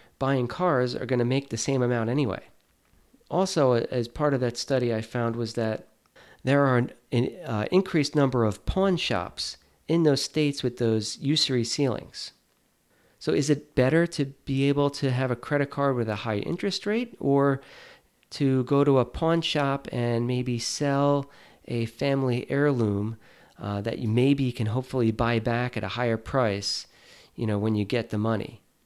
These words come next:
I would rather have a higher interest rate credit card and try to pay that off every month so that I could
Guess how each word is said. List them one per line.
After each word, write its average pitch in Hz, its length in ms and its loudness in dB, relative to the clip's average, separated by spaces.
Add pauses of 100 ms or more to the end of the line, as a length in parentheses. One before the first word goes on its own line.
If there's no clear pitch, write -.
(720)
I 180 100 -2
would 202 120 0
rather 165 280 2
have 147 160 2
a 127 80 0
higher 127 300 2
interest - 440 -6
rate 113 220 -2
credit 123 300 -4
card 95 260 -6
and 98 160 -8 (640)
try 131 160 -4
to 117 80 -2
pay 139 220 -2
that 123 180 0
off 135 280 0
every 104 220 0
month 101 380 -4 (380)
so 120 200 -2
that 110 160 -2
I 110 140 -4
could 107 260 -4